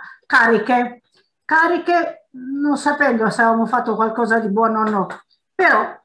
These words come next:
la, l'atmosfera che si creava con le ragazze era molto buona e secondo me questo è un, è un gradino, un livello,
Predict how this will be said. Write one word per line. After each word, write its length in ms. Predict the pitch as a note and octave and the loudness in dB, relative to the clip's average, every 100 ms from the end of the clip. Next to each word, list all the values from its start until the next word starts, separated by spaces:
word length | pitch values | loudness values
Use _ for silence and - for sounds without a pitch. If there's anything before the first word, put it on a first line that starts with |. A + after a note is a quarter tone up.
| - | -10
la, 300 | D4 B3 C4+ | -2 -2 0
l'atmosfera 840 | C4 C4+ D4 D4 C#4+ - E4 E4 | 0 2 4 2 2 0 2 2
che 120 | D#4 | -2
si 180 | - D4 | -2 -2
creava 440 | C4+ C4+ C4+ B3+ | 0 2 2 2
con 140 | - B3+ | -2 -2
le 100 | B3+ | 2
ragazze 800 | C4+ B3 A3+ A#3 - A#3+ A#3 - _ _ _ _ | 2 2 0 0 -2 -4 -4 -12 _ _ _ _
era 240 | D4+ D4+ | -6 -2
molto 340 | D4 D4+ C4+ A3 | 0 0 -2 -2
buona 560 | G#3 G3+ G3+ G#3 - _ _ _ _ _ _ | 0 0 -2 -6 -8 _ _ _ _ _ _
e 100 | - | -10
secondo 460 | C#4 D4+ D4+ D#4 D#4+ | -6 -4 -2 -2 0
me 320 | E4 E4+ - | 0 0 -4
questo 380 | - D4+ - C4 | -4 -4 -2 -2
è 260 | D4 C#4 C#4 | 0 0 0
un, 220 | C#4 C4+ | 2 2
è 220 | C4 C#4 | 2 0
un 320 | C4+ C#4 C#4 B3 | -2 0 -2 0
gradino, 640 | C4+ C#4+ C#4+ D4+ C4+ B3 | 2 2 2 0 0 0
un 200 | B3+ C4 | 0 0
livello, 800 | C#4+ C#4+ C#4+ C#4+ C#4 C4+ C4 - | 0 0 2 2 2 2 0 -6